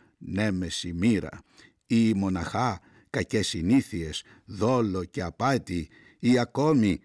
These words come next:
ιδιοτέλεια να καρποθεί στο αίμα των άλλων. Εύκολα τρίβεται ο άνθρωπος μες στους πολέμους.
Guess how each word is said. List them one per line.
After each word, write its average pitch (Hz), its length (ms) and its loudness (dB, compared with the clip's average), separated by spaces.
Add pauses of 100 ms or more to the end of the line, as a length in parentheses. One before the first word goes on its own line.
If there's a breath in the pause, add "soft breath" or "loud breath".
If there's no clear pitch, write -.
(180)
ιδιοτέλεια 95 1000 0
να 90 160 -2
καρποθεί 92 640 -4
στο 98 340 -6
αίμα 95 340 -2
των 85 200 -8
άλλων. 85 460 -4 (1300 soft breath)
Εύκολα 120 800 -6
τρίβεται 95 680 -2
ο 92 180 -2
άνθρωπος 95 680 -4
μες 95 280 -2
στους - 260 -12
πολέμους. 87 680 -6